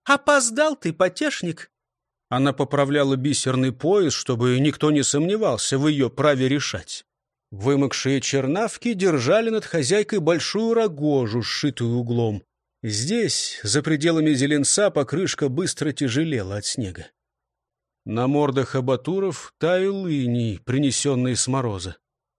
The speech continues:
Из ноздрей вырывались облачка пара. Скомороший вожак, которого, надо думать, в иных местах еще не так привечали, ответил с достоинством.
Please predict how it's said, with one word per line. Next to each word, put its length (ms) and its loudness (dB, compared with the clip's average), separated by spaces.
Из 240 0
ноздрей 540 0
вырывались 800 0
облачка 580 -2
пара. 480 -6
Скомороший 720 0
вожак, 580 0
которого, 520 0
надо 240 0
думать, 340 0
в 100 0
иных 240 2
местах 480 2
еще 300 2
не 160 4
так 320 2
привечали, 640 2
ответил 600 2
с 100 -6
достоинством. 1000 -2